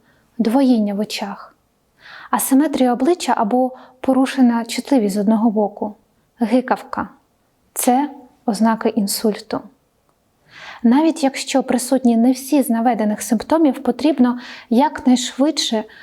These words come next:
викликати лікаря та описати стан хворого.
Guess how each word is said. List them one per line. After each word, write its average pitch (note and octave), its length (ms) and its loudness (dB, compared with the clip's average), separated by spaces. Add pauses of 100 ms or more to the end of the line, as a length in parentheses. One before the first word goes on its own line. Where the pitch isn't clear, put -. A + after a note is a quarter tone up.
(160)
викликати A#3 580 -2
лікаря B3 400 0
та A3 260 0
описати A#3+ 580 -2
стан A3+ 280 -2
хворого. A3+ 640 -4